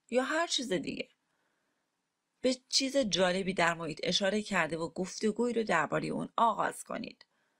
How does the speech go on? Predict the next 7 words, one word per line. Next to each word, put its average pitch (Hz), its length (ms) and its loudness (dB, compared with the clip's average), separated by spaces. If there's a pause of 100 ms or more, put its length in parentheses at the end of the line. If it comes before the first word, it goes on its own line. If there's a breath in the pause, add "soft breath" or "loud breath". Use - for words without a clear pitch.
(920)
"من 226 260 4
امروز 220 320 0
بیرون 202 340 0
نرفتم، 208 540 2
بیرون 180 240 0
سرده؟" 214 960 -2 (1300)
اینطوری 254 720 0